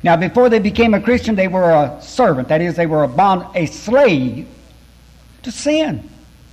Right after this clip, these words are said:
Everybody's in that category. But when they became a Christian, then they became a servant of righteousness, of moral living, and I think of, of living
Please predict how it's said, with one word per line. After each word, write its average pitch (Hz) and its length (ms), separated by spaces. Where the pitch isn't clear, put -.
Everybody's 269 560
in 190 80
that 180 180
category. 120 460
But 151 120
when 190 140
they 208 100
became 214 380
a 196 60
Christian, 226 680
then 185 160
they 226 80
became 208 380
a 175 60
servant 220 420
of 196 180
righteousness, 170 1200
of 156 140
moral 214 440
living, 208 480
and 117 140
I 123 160
think 156 280
of, 117 100
of 120 140
living 131 540